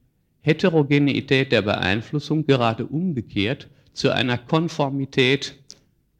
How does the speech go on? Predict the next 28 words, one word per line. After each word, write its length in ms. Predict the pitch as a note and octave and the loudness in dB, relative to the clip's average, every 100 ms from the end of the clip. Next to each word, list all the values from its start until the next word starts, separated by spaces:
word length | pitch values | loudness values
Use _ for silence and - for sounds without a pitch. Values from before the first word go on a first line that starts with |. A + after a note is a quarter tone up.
| - | -6
äh, 300 | B2 B2+ A#2+ | -2 -2 -4
der 220 | B2 A#2+ A#2 | -4 -2 0
Daueranpassung 1000 | A#2 A#2 G2 - E2+ - G2 - F2 - | 0 2 2 0 -6 -4 -4 -2 -8 -8
führt. 400 | - F#2 C#2 - - - _ _ _ | -4 -4 -4 -10 -20 -20 _ _ _
Das 200 | A#2 - | -4 -4
scheint 640 | - C3+ C3 D#3 - - - | -2 2 2 0 -2 -8 -2
paradox, 600 | G#2 F#2+ G#2+ E3 - - | 2 2 0 -4 -8 -10
das 160 | - | -8
scheint 400 | - A2+ C3 C#3 | 0 0 0 -4
widersprüchlich, 680 | A2 C3+ - - D#3+ D#3+ D#3 | -2 -2 -2 -4 -4 -2 -4
ist 160 | D#3 - | -8 -8
es 120 | A2+ | -6
aber, 200 | F2+ E2+ | -6 -6
glaube 300 | E2 D#2+ D#2 | -4 -4 -4
ich, 100 | F2 | -6
nicht. 320 | F#2+ D#2+ - - _ _ _ _ _ _ | -8 -8 -14 -20 _ _ _ _ _ _
Viele 240 | D3+ D#3+ | -2 0
Menschen, 480 | E3 D3+ D#3+ G3+ G#3 _ _ _ _ _ _ _ _ _ _ _ - _ _ _ | 0 -2 -2 -4 -4 _ _ _ _ _ _ _ _ _ _ _ -20 _ _ _
äh, 260 | C3 C3 C3 - - _ | 0 0 0 -8 -20 _
können 340 | - E3 D#3+ B2 | -2 0 0 0
sich 360 | A2 - - - _ _ _ | 0 -4 -12 -20 _ _ _
in 140 | - A#2+ | -6 -2
einer 260 | A2+ A2+ | 0 2
solchen 340 | A2 B2+ D3 C3+ | 2 2 0 -4
Situation 600 | B2+ B2+ A2 - C3 C3 | -4 -4 -4 -4 -4 -4
wie 80 | A2+ | -4
der 180 | G#2+ | -4
unseren 500 | C3 C#3 C3+ C#3 D#3 | -4 -4 -4 -4 -4